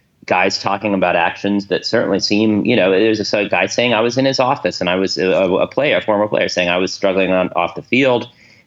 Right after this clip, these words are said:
you know, and he said, "Well, hey, why don't you, why don't you become born again?" And, and, you know, to me, uh, uh, seeing a, a public employee say that is, is probably improper. But the player says, "Well, it,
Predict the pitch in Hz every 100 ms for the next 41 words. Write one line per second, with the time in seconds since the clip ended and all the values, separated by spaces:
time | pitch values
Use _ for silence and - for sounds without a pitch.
0 | - 139 90 104 120 120 131 117 120 120
1 | 98 107 98 101 101 101 92 131 127 113
2 | 113 123 127 127 123 90 92 90 107 104
3 | 104 110 101 98 - - 104 82 82 -
4 | 92 110 117 98 104 95 98 101 90 95
5 | 90 - 98 87 82 - 85 - 92 87
6 | 82 - 147 107 - 202 151 95 98 87
7 | - 85 - 90 87 82 87 90 - 135
8 | - - 262 220 202 196 196 208 190